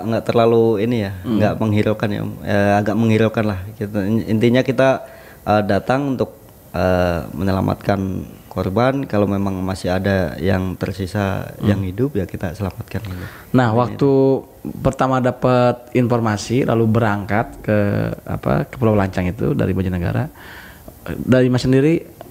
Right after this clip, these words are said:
Speaker 2: eh, ada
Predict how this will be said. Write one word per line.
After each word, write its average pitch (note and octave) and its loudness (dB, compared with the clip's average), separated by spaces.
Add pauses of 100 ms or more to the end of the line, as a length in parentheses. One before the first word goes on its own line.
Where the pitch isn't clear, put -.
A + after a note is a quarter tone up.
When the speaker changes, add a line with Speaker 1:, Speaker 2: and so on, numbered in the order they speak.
(180)
Speaker 2:
eh, A2 4 (1500)
ada A#2 0